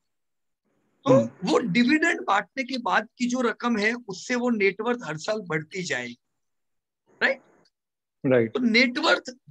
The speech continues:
Speaker 1: बढ़ेगी आपकी, अगर कंपनी प्रॉफिट कर रही है तो,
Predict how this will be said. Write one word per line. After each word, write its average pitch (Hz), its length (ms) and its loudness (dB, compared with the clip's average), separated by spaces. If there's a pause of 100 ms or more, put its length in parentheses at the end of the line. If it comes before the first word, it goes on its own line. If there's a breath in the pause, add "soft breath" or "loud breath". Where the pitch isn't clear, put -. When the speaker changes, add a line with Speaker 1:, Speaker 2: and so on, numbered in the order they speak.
(140)
Speaker 1:
बढ़ेगी 233 500 4
आपकी, 247 520 -4 (420)
अगर 262 220 0
कंपनी 240 360 -4
प्रॉफिट 185 540 -4
कर 147 120 -6
रही 139 240 -8
है 120 100 -8
तो, - 180 -20